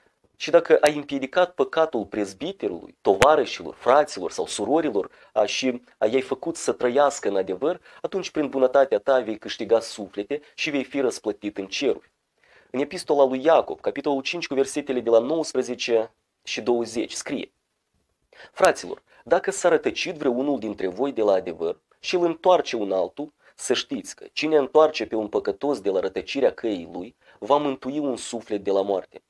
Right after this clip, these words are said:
și va acoperi o sumedenie de păcate.” Noi trebuie să facem tot ce ne stă în putință pentru a preveni actele păcătoase ale celor dragi sau ale fraților și surorilor în credință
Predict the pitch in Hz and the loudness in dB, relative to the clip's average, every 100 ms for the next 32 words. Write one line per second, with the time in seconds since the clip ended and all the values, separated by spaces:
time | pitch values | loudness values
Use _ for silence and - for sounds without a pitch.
0 | _ - 139 135 131 131 123 117 120 147 | _ -4 0 4 4 4 0 0 -4 -6
1 | _ - 160 - 139 120 95 113 104 98 | _ -6 -4 -2 -2 -4 -4 -4 -4 -4
2 | 92 95 90 - 80 - _ _ _ _ | -4 -4 -4 -2 -4 -6 _ _ _ _
3 | _ _ _ _ _ _ _ _ - - | _ _ _ _ _ _ _ _ -20 -20
4 | _ _ - 185 180 165 139 120 120 151 | _ _ 2 2 4 2 0 -2 2 2
5 | 147 127 117 - 143 143 131 120 113 - | 2 -2 -4 -4 -4 -4 -4 -2 -4 0
6 | 123 117 - 107 - 120 90 - - 92 | 2 2 0 -12 -6 -6 -6 -12 -8 -6
7 | - 92 - 104 110 123 139 120 120 - | -2 -2 -2 -4 -2 -4 -4 -2 -2 -2
8 | 104 101 101 92 120 123 - 98 95 - | -2 -2 -2 -2 0 0 0 -4 -4 -4
9 | 104 - - 107 - - - - 110 104 | -4 -2 2 2 2 -8 -18 0 4 4
10 | 95 - 131 131 120 107 - - 101 104 | 2 2 2 0 -4 -4 -6 -8 -4 -2
11 | 110 98 98 95 101 98 107 87 | -2 -2 -2 -4 -6 -6 -8 -8